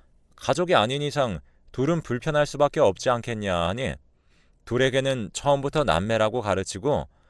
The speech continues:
우리가 진짜 친자식처럼 대하면 문제없지 않겠냐고 하길래, 우리 아이가 한두 살 먹은 갓난아기로 보이냐.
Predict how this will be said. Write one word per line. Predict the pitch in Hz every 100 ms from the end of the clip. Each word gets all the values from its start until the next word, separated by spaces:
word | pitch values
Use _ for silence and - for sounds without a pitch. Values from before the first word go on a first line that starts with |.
| _ _ _
우리가 | 127 151 175
진짜 | 165 143 139 165
친자식처럼 | - 175 160 143 - 139 131
대하면 | 120 113 107 107 117 82 69 _ -
문제없지 | 101 127 139 123 -
않겠냐고 | 78 80 117 113 104 85
하길래, | 90 98 85 80 80 64 62 _ _ _ _ _ _
우리 | - 95 110
아이가 | 110 104 82 76
한두 | 101 147 160
살 | 160 147
먹은 | 135 110
갓난아기로 | 85 87 98 135 139 135 135
보이냐. | 117 113 98 90 104 80